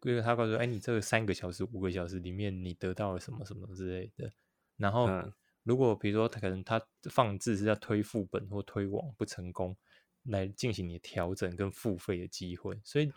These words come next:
Speaker 1: 你听你的说法就知道你，你没在玩放置型游戏。
Speaker 2: 所以我还
Speaker 1: 对啊。
Speaker 2: 卡在以前的那个，呃，机器人练功
Speaker 1: 嗯，对啊，
Speaker 2: <laughs> 外挂的这种年代哦。
Speaker 1: 对啊。对，比较像这种概念，这样。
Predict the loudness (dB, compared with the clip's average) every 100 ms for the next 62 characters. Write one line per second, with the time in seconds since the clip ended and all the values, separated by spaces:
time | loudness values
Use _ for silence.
0 | _ 0 0 2 2 4 4 4 6 6
1 | 4 4 2 0 -6 _ -4 -2 0 2
2 | 4 2 0 -2 -4 -6 -8 -10 -12 -4
3 | 4 6 8 8 8 6 2 2 0 -6
4 | -2 2 4 4 0 -4 -4 -2 -2 -2
5 | 0 0 0 0 0 0 -2 0 -2 -4
6 | -6 -8 -8 -10 -12 -10 0 2 4 6
7 | 6 6 2 -6 -8 _ _ 2 4 6
8 | 6 6 4 2 0 -2 -6 -18 -8 2
9 | 10 12 12 10 8 8 6 6 8 6
10 | 6 4 8 8 8 4 4 4 4 4
11 | 2 2 2 2 2 0 -4 -6 -6